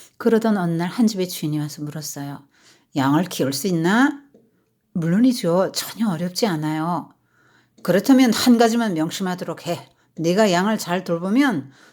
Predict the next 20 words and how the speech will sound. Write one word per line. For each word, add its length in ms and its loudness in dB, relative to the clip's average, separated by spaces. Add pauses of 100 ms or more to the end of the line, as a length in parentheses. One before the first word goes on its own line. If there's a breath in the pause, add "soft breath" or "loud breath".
내가 320 4
품값을 580 0
두 160 -6
배로 240 4
쳐주겠지만 720 -4 (400 soft breath)
네가 300 4
한 400 -6
마리라도 460 0
잃어버린다면 640 -4
품삯을 440 -4
주지 240 -6
않고 220 -6
쫓아내겠다." 800 -4 (880 loud breath)
"아, 180 -2
그럼요. 680 6
절대로 640 2
양을 260 0
잃어버리지 440 2
않겠습니다." 880 -8 (600)
"좋아. 500 4